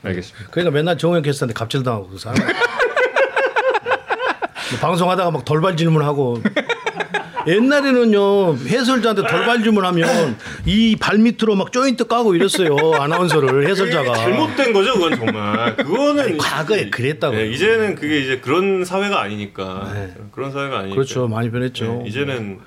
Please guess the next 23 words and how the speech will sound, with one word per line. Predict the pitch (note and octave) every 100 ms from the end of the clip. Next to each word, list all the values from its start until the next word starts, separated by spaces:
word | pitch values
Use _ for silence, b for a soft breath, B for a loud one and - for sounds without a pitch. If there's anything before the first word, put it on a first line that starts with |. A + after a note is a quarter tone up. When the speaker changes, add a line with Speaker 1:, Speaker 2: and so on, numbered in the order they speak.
| -
Speaker 1:
예, | F#2+
그런 | A2+ C3+
일은 | C#3
Speaker 2:
막 | A#2+
Speaker 1:
없습니다. | - - F#2
Speaker 2:
학폭 | A#3 F#3
뭐 | D3+
이런 | C3+ C#3+
사건 | D3 D#3+ D3
나온 | C3+
걸 | C3
보면. | A2 A2 C3 A#2 A2+
Speaker 1:
아, | - -
그럼요. | F3 B2
Speaker 2:
어우, | C3+ C3+ B2 G#2+ G#2
Speaker 1:
예, | G2 F#2 G2+
예. |
Speaker 2:
옛날에는 | E3+ B3+ D4 A#3 D#3
진짜 | C#3+ D#3+
그게 | C#3 E3
비일비재했거든요, | D3 F3+ G#3+ E3+ B2+ A#2+ E3+ B2
우리 | A2 D3+
시대에는. | - D3 C#3